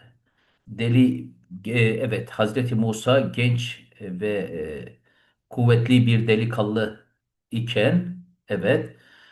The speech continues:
وَلَمَّا كَانَ مُوسَى, Hazreti Musa şebben kaviyen, güçlü bir, güçlü ve, e, bir delikanlı iken, şebben demek genç demek, kaviyen güçlü demek.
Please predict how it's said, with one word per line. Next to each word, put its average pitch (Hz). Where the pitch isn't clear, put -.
وَلَمَّا 113
كَانَ 107
مُوسَى, 104
Hazreti 98
Musa 95
şebben 107
kaviyen, 95
güçlü 101
bir, 107
güçlü 123
ve, 95
e, 80
bir 117
delikanlı 107
iken, 120
şebben 151
demek 185
genç 123
demek, -
kaviyen 185
güçlü 107
demek. 123